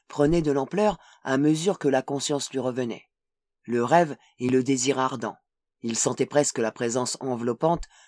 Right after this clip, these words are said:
de cet autre monde que seuls les agents du gouvernement et les personnalités haut placées avaient pu visiter. Les petits fonctionnaires comme lui n'avaient que très peu de chance d'y aller. «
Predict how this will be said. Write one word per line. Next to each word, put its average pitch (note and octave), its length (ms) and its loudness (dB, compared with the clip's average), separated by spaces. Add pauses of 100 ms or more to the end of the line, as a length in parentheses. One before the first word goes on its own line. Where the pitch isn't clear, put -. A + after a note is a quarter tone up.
(100)
de C3 140 0
cet B2 340 0
autre C#3+ 260 0
monde C#3 320 0
que A2 160 -6
seuls C3+ 240 2
les A2+ 240 -2
agents C3 180 -2
du A2 120 -8
gouvernement A2+ 640 -2
et A2 100 -4
les G2+ 140 -6
personnalités A2 800 -6
haut B2+ 100 0
placées A#2 460 -2 (260)
avaient B2 240 0
pu B2 160 -8
visiter. A#2 540 -8 (420)
Les G#2+ 100 -6
petits G#2+ 280 -10
fonctionnaires A2 520 -2
comme G#2 220 -4
lui C3 220 0 (260)
n'avaient A#2 360 0
que - 100 -4
très A2+ 280 -2
peu A#2 200 -4
de A2 100 -4
chance G#2+ 300 -4
d'y G#2+ 160 -4
aller. « A2 280 -6